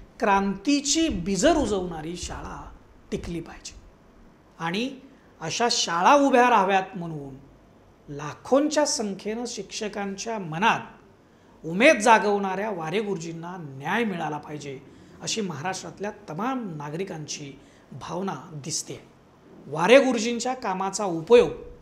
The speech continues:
जिल्हा परिषदेच्या इतर शाळा आंतरराष्ट्रीय दर्जाच्या बनवण्यासाठी होण्याऐवजी उलटच झालेलं बघायला मिळतंय आणि ते पाहून नागरिक नाराजी व्यक्त करताना दिसतात. बाकी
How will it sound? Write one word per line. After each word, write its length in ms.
जिल्हा 280
परिषदेच्या 640
इतर 520
शाळा 300
आंतरराष्ट्रीय 640
दर्जाच्या 520
बनवण्यासाठी 880
होण्याऐवजी 800
उलटच 640
झालेलं 320
बघायला 360
मिळतंय 360
आणि 120
ते 100
पाहून 460
नागरिक 560
नाराजी 600
व्यक्त 380
करताना 360
दिसतात. 340
बाकी 640